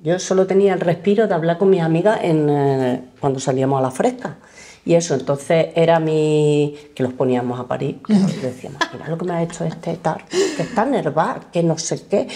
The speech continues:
todas esas cosas. Pero ha sido mi único descanso, porque de verdad no he podido decidir nada, no tal. Y claro, yo ahora me doy cuenta de todo lo machista que he sido.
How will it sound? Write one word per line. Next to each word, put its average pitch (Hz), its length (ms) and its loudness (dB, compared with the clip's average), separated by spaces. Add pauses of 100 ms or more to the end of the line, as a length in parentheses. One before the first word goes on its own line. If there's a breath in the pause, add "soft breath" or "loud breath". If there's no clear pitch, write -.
(140 loud breath)
todas 175 180 4
esas 147 200 -2
cosas. - 340 -4 (680 loud breath)
Pero 165 300 6
ha 147 40 4
sido 165 220 -2
mi 165 80 2
único 135 300 0
descanso, 127 600 -4
porque 127 220 0
de 120 120 0
verdad 123 380 -2 (200)
no 156 280 2
he 156 40 4
podido 147 400 4
decidir 131 480 0
nada, 127 240 2
no 156 120 0
tal. 147 160 -4 (380 loud breath)
Y 170 160 0
claro, 147 280 2
yo 165 120 2
ahora 135 140 0
me 131 100 2
doy 123 120 -2
cuenta 113 500 -8 (580)
de 185 160 6
todo 135 160 2
lo 135 80 2
machista 123 640 0
que 165 80 2
he 156 40 2
sido. 156 560 0